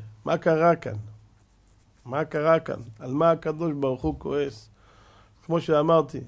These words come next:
מעניין לעניין באותו עניין. אם אתה רואה שאתה בא לבית כנסת והשם זרק אותך, סימן שהוא לא אהב את מציאות, המציאות שלך במקום. אולי אנחנו מדברים בבית הכנסת דברים שלא צריך. אולי מדברים במקומות שאסור לדבר,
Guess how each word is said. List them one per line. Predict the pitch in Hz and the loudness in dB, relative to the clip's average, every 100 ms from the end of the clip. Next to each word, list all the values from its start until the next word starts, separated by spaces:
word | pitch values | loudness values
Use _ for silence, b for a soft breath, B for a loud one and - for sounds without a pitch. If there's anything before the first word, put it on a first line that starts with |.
| - b b b b _ - | -16 b b b b _ -2
מעניין | 196 160 175 180 | 0 2 2 2
לעניין | 165 165 175 165 | 2 2 2 0
באותו | 156 170 165 | -2 -2 0
עניין. | 165 160 | 0 0
אם | |
אתה | 143 | 0
רואה | 156 | -2
שאתה | - | -2
בא | 160 | 0
לבית | 160 143 | 0 -2
כנסת | 165 143 | -4 -2
והשם | 139 165 | -2 -2
זרק | 143 147 160 | 0 0 0
אותך, | 143 - | -4 -6
סימן | 117 151 160 | -6 -4 -4
שהוא | 151 160 | -2 -2
לא | 175 | 0
אהב | 175 | 0
את | 160 | -2
מציאות, | 160 - 180 156 | -8 -8 -6 -4
המציאות | 156 135 170 | -6 -4 -6
שלך | - | -4
במקום. | 135 120 113 127 - - _ b b b b b b - | -4 -4 -6 -10 -16 -20 _ b b b b b b -8
אולי | 131 | -4
אנחנו | 117 135 | -2 -2
מדברים | 131 135 139 165 | 0 2 2 2
בבית | 165 156 | 0 -2
הכנסת | 151 - 151 147 143 | -4 -2 -4 -2 -6
דברים | 127 135 143 135 | -4 -2 0 -2
שלא | 135 131 | -2 -4
צריך. | 135 127 117 110 - _ _ _ _ _ _ _ b b b b _ | -6 -10 -10 -14 -20 _ _ _ _ _ _ _ b b b b _
אולי | 139 160 | 2 4
מדברים | 151 156 165 | 6 6 6
במקומות | 160 135 151 165 170 | 4 2 0 0 0
שאסור | 160 - 165 | -2 -2 0
לדבר, | 160 147 143 151 160 151 | 0 0 -2 -2 0 0